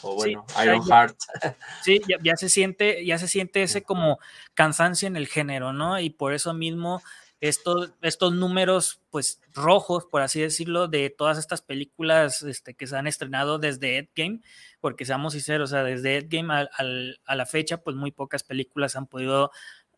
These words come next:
Speaker 2: ten-, a rebasar esa peli-, esa barrera de los mil millones, ¿no? O sea, un ejemplo claro es Top Gun, o sea, Top Gun Maverick rebasó los mil millones de dólares, una, una,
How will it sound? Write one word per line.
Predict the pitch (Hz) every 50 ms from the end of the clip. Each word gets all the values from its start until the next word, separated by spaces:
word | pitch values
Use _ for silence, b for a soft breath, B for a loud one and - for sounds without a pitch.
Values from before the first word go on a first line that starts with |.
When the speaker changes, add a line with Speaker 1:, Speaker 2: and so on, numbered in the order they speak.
| _ - 175 -
Speaker 2:
ten-, | - 143 135 135 139 151 - _ -
a | 160 147
rebasar | 147 147 139 135 135 - 156 156
esa | 160 147 165 165 -
peli-, | 147 139 151 -
esa | - 143 143 - 170 165 156 151 151 147
barrera | 139 135 135 135 139 143 147 156
de | 156 147
los | 139 131 120
mil | 127 139 143
millones, | 147 151 147 139 143 143 143 139 131 131
¿no? | 135 139 165 170 B B B -
O | 151
sea, | 135 151 147
un | 151 156 175 196
ejemplo | 185 - 208 214 208 - 190 180
claro | - 190 180 196 185 190 202 202
es | 185 - -
Top | - 185 180 180 _
Gun, | - 160 147 139 143 123
o | 131
sea, | - - 131 127 b b b b b b b _
Top | - 180 175 175
Gun | 180 180 175 180 180
Maverick | 175 175 180 175 180 175 175 175 175 - - 165 - -
rebasó | - 156 156 147 143 139 - 165 170
los | 165 160 156 160
mil | 170 180 196 208
millones | 208 202 190 185 180 185 196 202 190
de | 170 156
dólares, | 151 170 190 202 190 175 156 147 -
una, | 165 165 180 185 - _ _ _
una, | - 165 165 185 202 190 -